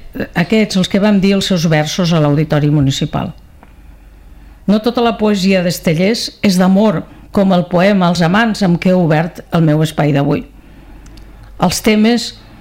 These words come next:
estellesians són el país, és un poeta compromès, la gana, el sexe i la mort. Un poeta vitalista, sensual,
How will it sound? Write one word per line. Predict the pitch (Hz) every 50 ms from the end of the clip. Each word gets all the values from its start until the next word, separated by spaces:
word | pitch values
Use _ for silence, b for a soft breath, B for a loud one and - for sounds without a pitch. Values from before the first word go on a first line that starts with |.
| B B B
estellesians | 254 - - - 226 226 220 196 190 175 202 202 196 196 202 208 202 - -
són | 220 190 190 175 - 170 - - - - -
el | 165 160
país, | - 143 143 165 214 240 240 254 - - - - - - - _ - -
és | - 160
un | 156 160 156
poeta | 170 165 156 - 160 135 - -
compromès, | - 262 269 269 262 190 175 165 165 160 170 190 - - - B B B B B B B B B B B B B B
la | - 175 165 156 147
gana, | 165 190 202 190 202 220 233 233 226 B B B B B B B B B B B -
el | 170 170 -
sexe | - 202 208 202 - - - 254 269 302 302 - - - - - - - -
i | - 202
la | 185 156 160
mort. | 165 151 143 - - - - - - B B B B B B B B B B B B B B B -
Un | 233 247 233
poeta | 233 220 226 233 240 247 247 254 247 - - - - -
vitalista, | - 175 202 214 - 190 170 175 196 233 233 - - - - - 240 247 254 254 - - - - - - - - - -
sensual, | - - - 190 170 175 165 - - 196 190 196 202 208 226 240 254